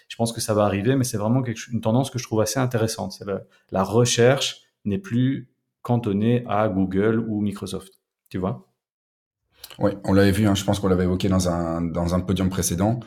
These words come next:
Speaker 2: Euh, c'était vraiment le shift des recherches qui était avant, euh, bah voilà, un, un énorme volume au niveau de Google et ce shift qui s'opère notamment sur TikTok, sur Instagram,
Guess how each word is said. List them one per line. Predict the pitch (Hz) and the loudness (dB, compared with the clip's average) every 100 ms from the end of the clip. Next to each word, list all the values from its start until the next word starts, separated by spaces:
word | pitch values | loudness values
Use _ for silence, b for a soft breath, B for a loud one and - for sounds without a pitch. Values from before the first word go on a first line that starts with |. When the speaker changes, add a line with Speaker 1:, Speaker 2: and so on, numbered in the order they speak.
| B B B | B B B
Speaker 2:
Euh, | 85 | -4
c'était | 85 101 | -2 2
vraiment | 98 104 | 2 4
le | 98 | 2
shift | - 120 113 - | 2 0 -2 -2
des | 92 | 0
recherches | 92 92 110 - | 0 0 0 -2
qui | - | -6
était | 87 - 101 104 | -6 -2 0 2
avant, | 87 82 95 80 | 0 2 2 2
euh, | 78 76 78 | -2 -4 -4
bah | 80 | -2
voilà, | 90 87 | 2 2
un, | 76 82 - | 0 -4 0
un | 95 | 4
énorme | 98 107 107 | 4 6 2
volume | 87 98 101 | 2 2 2
au | 90 | 2
niveau | 87 87 | 2 0
de | 87 | -2
Google | 82 82 92 117 127 B B _ | -2 0 2 2 0 B B _
et | 90 | -2
ce | 92 | -2
shift | - 110 | 0 -2
qui | - | -2
s'opère | 90 90 98 104 | -4 0 2 4
notamment | 92 90 90 | 4 2 2
sur | 95 90 | 0 -2
TikTok, | - - 95 95 | -8 -2 -2 -2
sur | - | -4
Instagram, | 87 - 82 90 95 | -4 -4 -2 2 0